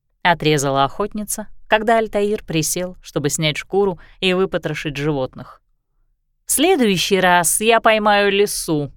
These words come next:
Попробуешь её переживать», усмехнулась Кифа. Замариновав мясо в специях, Кифа поместила его над импровизированным очагом. Огонь потрескивал,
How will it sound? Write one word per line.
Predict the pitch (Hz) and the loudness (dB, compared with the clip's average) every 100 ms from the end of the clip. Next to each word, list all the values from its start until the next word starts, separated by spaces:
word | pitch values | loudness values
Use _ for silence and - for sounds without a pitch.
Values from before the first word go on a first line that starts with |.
| - _ 226 214 | -20 _ -8 0
Попробуешь | 247 240 233 220 175 185 156 | 2 2 2 2 0 -2 0
её | 202 190 185 | 0 2 0
переживать», | 165 - 214 208 196 202 175 170 - _ _ _ _ _ | -2 0 2 2 0 0 0 -2 -8 _ _ _ _ _
усмехнулась | 160 165 156 - 143 143 | -4 -2 -4 -4 -4 -6
Кифа. | - 143 131 131 - _ _ _ _ _ _ _ _ | -6 -8 -8 -12 -18 _ _ _ _ _ _ _ _
Замариновав | - 165 175 175 170 185 262 - | -2 0 2 2 4 2 0 -2
мясо | 233 233 190 | -4 -2 -4
в | 165 | -6
специях, | - 202 240 - 214 - - _ | -4 -4 -4 -4 -6 -8 -18 _
Кифа | - 302 311 | -6 -4 -4
поместила | 302 269 247 269 262 | -2 -2 -2 -2 -2
его | 262 247 240 | 0 0 0
над | 226 226 | 0 -2
импровизированным | 220 - 214 196 190 190 196 190 | -2 -2 0 0 0 -2 -2 -4
очагом. | 190 - 165 151 135 127 _ _ _ _ | -6 -6 -2 -2 -2 -6 _ _ _ _
Огонь | - 156 156 147 | 0 2 2 0
потрескивал, | 143 131 147 175 - 185 175 175 | -2 -4 -4 -4 -6 -8 -10 -10